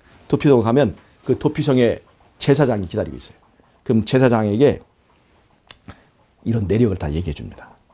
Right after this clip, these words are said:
"내가 도끼질 하다가 전혀 사람을 죽일 의도가 없었는데 도끼질 하다 사람이 죽었습니다. 저를, 어, 보호해 주십시오." 하면 그 제사장이 들여보내는 거예요. 근데 그리고 며칠 있다가 그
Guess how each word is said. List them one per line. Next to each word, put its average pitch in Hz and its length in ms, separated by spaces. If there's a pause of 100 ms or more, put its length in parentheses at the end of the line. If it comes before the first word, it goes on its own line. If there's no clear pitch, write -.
(240)
"내가 80 120
도끼질 - 360
하다가 90 360 (380)
전혀 147 240
사람을 156 320
죽일 113 320
의도가 123 280
없었는데 95 480 (260)
도끼질 120 340
하다 95 140
사람이 104 380 (200)
죽었습니다. - 540
저를, 92 320 (460)
어, 69 160 (800)
보호해 110 260
주십시오." 98 300
하면 165 180 (400)
그 131 140
제사장이 143 580 (880)
들여보내는 90 440
거예요. - 140
근데 190 420 (540)
그리고 160 200
며칠 156 240
있다가 120 460 (680)
그 95 340